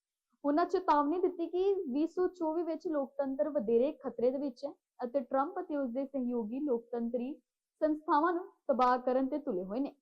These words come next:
ਰਾਸ਼ਟਰਪਤੀ ਨੇ ਫੰਡ ਇਕੱਠਾ ਕਰਨ ਵਾਲੇ ਸਮਾਗਮ ਨੂੰ ਸੰਬੋਧਨ ਕਰਦੇ ਹਾਂ ਲੋਕਾਂ ਨੂੰ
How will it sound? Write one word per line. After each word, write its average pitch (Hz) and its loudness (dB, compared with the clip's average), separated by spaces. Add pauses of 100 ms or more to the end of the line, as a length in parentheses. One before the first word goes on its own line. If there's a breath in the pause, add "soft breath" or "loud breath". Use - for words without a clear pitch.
(760)
ਰਾਸ਼ਟਰਪਤੀ 339 6
ਨੇ 403 2
ਫੰਡ 320 0
ਇਕੱਠਾ 330 0
ਕਰਨ 302 0
ਵਾਲੇ 294 2
ਸਮਾਗਮ 269 0
ਨੂੰ 269 0
ਸੰਬੋਧਨ 254 -2
ਕਰਦੇ 240 -2
ਹਾਂ 240 -2
ਲੋਕਾਂ 247 -4
ਨੂੰ 269 -8